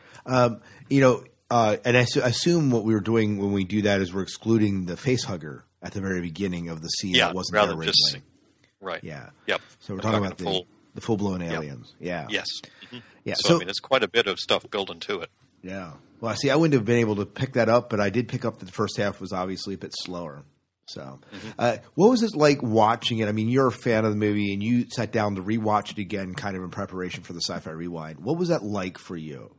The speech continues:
Speaker 1: going back to visit this old friend of yours?
Speaker 2: Well, it was wonderful this time around because, again, I, I went to the, to the commentary I hadn't heard before, uh,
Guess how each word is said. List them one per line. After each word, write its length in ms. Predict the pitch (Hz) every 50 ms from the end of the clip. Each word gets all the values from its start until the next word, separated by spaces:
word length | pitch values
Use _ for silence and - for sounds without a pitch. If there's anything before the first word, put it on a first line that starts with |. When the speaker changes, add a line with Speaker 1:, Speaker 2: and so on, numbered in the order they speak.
| _ _
Speaker 1:
going 240 | - 107 101 92 92
back 300 | 87 95 87 87 85 -
to 80 | - 90
visit 300 | 95 90 85 92 - -
this 140 | 92 -
old 200 | 123 117 117 107
friend 260 | - - 117 107 92 87
of 100 | 78 65
yours? 240 | 58 50 50 - - _ _ _ _ _ _ _ _ _ _ _ _ _ _ _ _ _ _ _ _ _ _ _ _ - - - - _
Speaker 2:
Well, 160 | _ 135 135 123
it 140 | 123 120
was 160 | 123 113 - -
wonderful 420 | 123 135 117 - - - 139 120
this 220 | 104 104 139 -
time 240 | - - - 131 107
around 320 | 98 92 95 95 95 92 90
because, 260 | 110 - - 95 92
again, 240 | - - 104 104 101
I, 140 | 98 95 95 95
I 120 | 98 95 92
went 200 | 95 98 98 - _ _ -
to 100 | - -
the, 300 | - 92 87 90 85 - _ _ _ _ _ _
to 80 | - 87
the 80 | 90
commentary 560 | - - 120 131 135 127 - - 107 95 95
I 140 | 92 92 117
hadn't 260 | 107 110 98 104 -
heard 260 | - - 131 160 160 -
before, 480 | - - - - 92 87 85 82 - _ _ _ _ _ _ - - - - _ _ _ _ -
uh, 220 | 92 85 85 80